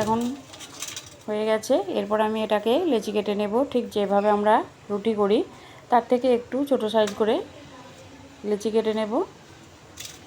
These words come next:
তো এরপর আমি এটাকে হাত দিয়ে একটু সমান করে নিয়ে এগুলোকে আমি ছোট ছোট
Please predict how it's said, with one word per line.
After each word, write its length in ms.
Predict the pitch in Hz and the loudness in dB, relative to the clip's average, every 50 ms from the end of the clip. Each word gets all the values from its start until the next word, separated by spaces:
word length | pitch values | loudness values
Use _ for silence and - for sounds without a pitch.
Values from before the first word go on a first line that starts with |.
| - - - - - - - - - - - - - - - - - - - - - - - - - - - - - - - - - - - - - - | -20 -20 -20 -20 -20 -20 -20 -20 -20 -20 -20 -20 -20 -20 -20 -20 -20 -20 -20 -20 -20 -20 -20 -20 -20 -20 -20 -20 -20 -20 -20 -20 -20 -20 -20 -20 -10 -2
তো 60 | - 226 226 226 240 | 2 4 6 6 6
এরপর 240 | 240 240 240 254 254 262 262 | 6 4 4 4 6 6 6
আমি 180 | 262 262 269 285 330 339 277 | 4 2 2 4 4 4 4
এটাকে 280 | 240 240 233 240 247 254 247 226 | 2 0 0 0 0 0 2 2
হাত 140 | 226 220 208 202 | 2 2 2 4
দিয়ে 140 | 226 240 240 240 | 4 4 4 4
একটু 140 | 240 247 240 233 247 | 2 0 -2 2 2
সমান 220 | 240 233 233 233 233 - | 4 4 2 2 2 2
করে 140 | 247 240 247 240 240 | 2 2 4 4 2
নিয়ে 140 | 240 254 320 392 - - - - - - - - - - - - - - - - | 2 2 2 0 -2 -4 -12 -12 -12 -10 -10 -10 -10 -10 -10 -8 -8 -6 -4 -2
এগুলোকে 300 | 220 214 240 233 226 247 240 233 | 0 2 2 2 2 4 2 2
আমি 120 | 226 226 233 277 277 | 2 2 0 -2 -2
ছোট 120 | - 254 233 208 226 | 0 0 0 2 2
ছোট 140 | 233 226 | 2 4